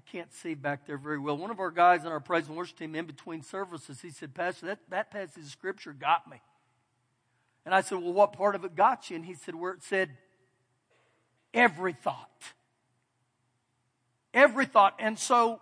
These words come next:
just with that wording right there, it tells me and you the significance of every thought. And so there's gonna be thoughts that are gonna come against you on a daily basis. And he said, "You gotta capture 'em."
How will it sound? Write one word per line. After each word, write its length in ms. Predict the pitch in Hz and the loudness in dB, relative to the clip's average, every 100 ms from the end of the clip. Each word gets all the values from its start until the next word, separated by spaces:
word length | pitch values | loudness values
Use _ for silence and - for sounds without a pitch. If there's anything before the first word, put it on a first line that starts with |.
| 214 | -10
just 380 | 175 311 - - | -4 -2 -4 -8
with 180 | 294 - | -8 2
that 320 | 254 247 208 | 6 6 4
wording 420 | 254 320 302 247 | 0 2 0 0
right 280 | 208 196 147 | 2 2 2
there, 240 | 185 196 - _ _ | -2 -2 -6 _ _
it 180 | 233 240 | -4 -2
tells 380 | - 277 302 208 | 2 6 6 4
me 260 | 247 262 254 | -2 -4 -2
and 100 | 233 | -2
you 140 | 240 | -4
the 140 | 196 | -6
significance 1160 | 220 - 254 185 226 320 - 277 - 240 226 - - | -8 -6 -6 -4 0 0 0 -6 -2 -2 -2 -4 6
of 340 | 220 202 185 143 - _ _ _ _ _ - | 8 8 6 -2 -20 _ _ _ _ _ 10
every 480 | 294 320 233 320 302 | 12 12 8 6 6
thought. 760 | - 277 262 - - - - _ _ _ _ _ _ _ _ _ _ _ - | 6 4 4 0 -10 -16 -18 _ _ _ _ _ _ _ _ _ _ _ -4
And 160 | 240 | -2
so 160 | - 269 | 4 2
there's 340 | 233 311 339 269 | 6 8 8 8
gonna 220 | 330 330 | 4 4
be 180 | 320 311 | 2 0
thoughts 480 | - 269 294 285 | 6 8 8 8
that 100 | 277 | 2
are 80 | 254 | 2
gonna 240 | 240 269 220 | 2 0 4
come 260 | 294 277 | 6 6
against 480 | 262 208 294 240 - | 4 -2 -2 -4 -6
you 180 | 277 254 | -2 4
on 220 | 277 269 | 6 6
a 60 | 254 | 4
daily 560 | 190 254 294 294 285 | 2 4 4 2 0
basis. 500 | 233 285 311 - 226 | 6 6 6 0 -8
And 100 | 240 | -4
he 120 | 247 | -4
said, 260 | - 269 214 | -4 -8 -6
"You 80 | 262 | -2
gotta 400 | 190 269 277 294 | 6 10 10 8
capture 640 | - 285 285 - 277 247 | 6 8 8 4 0 4
'em." 120 | 196 | 4